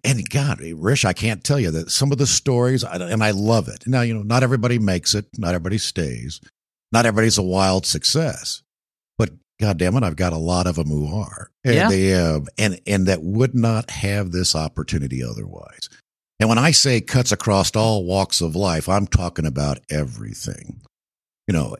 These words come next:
Speaker 1: education, age, everything, gender, we don't care. If you can come in here and move the needle, you got a job.
Speaker 2: Yeah,
Speaker 1: You
Speaker 2: I
Speaker 1: know?
Speaker 2: mean, I, I remember back to my class, uh, you know, I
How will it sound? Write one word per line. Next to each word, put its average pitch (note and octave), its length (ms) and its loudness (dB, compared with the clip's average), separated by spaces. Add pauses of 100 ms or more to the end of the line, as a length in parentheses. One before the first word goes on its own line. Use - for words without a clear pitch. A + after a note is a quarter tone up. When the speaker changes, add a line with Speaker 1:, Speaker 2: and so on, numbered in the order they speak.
Speaker 1:
education, G2+ 1040 0
age, G2 640 0
everything, D#2 720 0
gender, G#2+ 440 2
we B2 300 2
don't A2 460 -2
care. - 560 -8
If - 120 -14
you A#2 140 2
can F3+ 100 2
come C3 140 2
in B2+ 100 4
here B2 140 4
and G2+ 80 0
move G#2+ 220 2
the F#2+ 80 0
needle, A#2 280 2
you F2+ 120 0
got A2+ 180 -2
a E2+ 60 -6
job. A2+ 400 -4 (400)
Speaker 2:
Yeah, D3+ 160 2
Speaker 1:
You F3 60 4
Speaker 2:
I - 20 2
Speaker 1:
know? B2 80 2
Speaker 2:
mean, D3 140 4 (420)
I, B2+ 100 2
I D3 180 0
remember B2+ 440 2
back A#2+ 300 0
to A2+ 100 -2
my B2 180 2
class, G#2 480 0
uh, A2 460 0 (100)
you A#2 140 -4
know, A2 100 -2
I A2 260 0